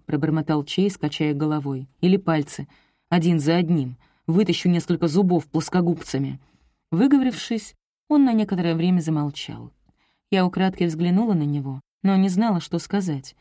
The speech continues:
Поведение Чейза было довольно опасным, учитывая, что он вёл машину. Не то чтобы он был не в себе, скорее наоборот, оставался даже чересчур спокойным.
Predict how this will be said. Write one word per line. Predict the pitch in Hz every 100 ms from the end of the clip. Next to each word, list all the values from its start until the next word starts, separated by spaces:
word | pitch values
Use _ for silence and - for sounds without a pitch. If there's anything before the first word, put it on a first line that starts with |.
| _ _
Поведение | - 170 190 226 214
Чейза | 202 226 233 180
было | 165 170 170
довольно | 160 165 175 180
опасным, | 170 175 220 - 147 -
учитывая, | 151 - 165 151 156 151
что | - - 151
он | 156
вёл | 151 143
машину. | 165 - 170 135 135 - _ _ _ _
Не | 196
то | 302
чтобы | 427 220 170
он | 170 156
был | 165 160 -
не | 180
в |
себе, | - 202 147 127
скорее | 123 170 170 175
наоборот, | 180 175 220 262 185 _ _ _ _
оставался | 180 180 185 185 185 175
даже | 180 170 175
чересчур | 196 185 185 185 165
спокойным. | - 196 220 180 131 123